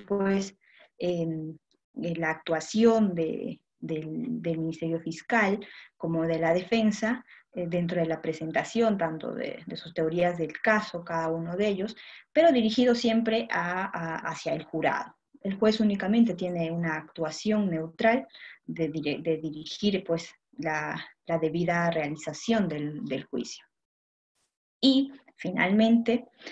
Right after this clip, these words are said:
pues, este sistema adversarial se va a diri-, se rige por un interrogatorio cruzado. Entonces, otro punto importante que se tiene que tener en consideración, eh,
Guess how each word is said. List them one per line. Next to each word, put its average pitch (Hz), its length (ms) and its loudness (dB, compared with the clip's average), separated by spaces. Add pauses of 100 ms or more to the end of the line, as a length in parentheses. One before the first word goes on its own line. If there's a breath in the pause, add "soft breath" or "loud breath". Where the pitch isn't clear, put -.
(160 loud breath)
pues, 175 300 2
este 190 380 0
sistema 202 520 0
adversarial 185 1040 2 (380 soft breath)
se 165 220 -4
va 170 140 2
a 180 40 4
diri-, 196 960 0
se - 140 -2
rige 196 480 6
por 165 200 -2
un 180 120 0
interrogatorio 165 840 -2
cruzado. - 440 -4 (800)
Entonces, 208 720 2 (2000 loud breath)
otro 320 380 2
punto 269 300 4
importante 208 880 4
que - 100 -10
se - 260 -10
tiene 269 340 4
que 202 120 -2
tener 175 300 0
en 185 120 -2
consideración, 175 1040 -2 (560 loud breath)
eh, 175 320 0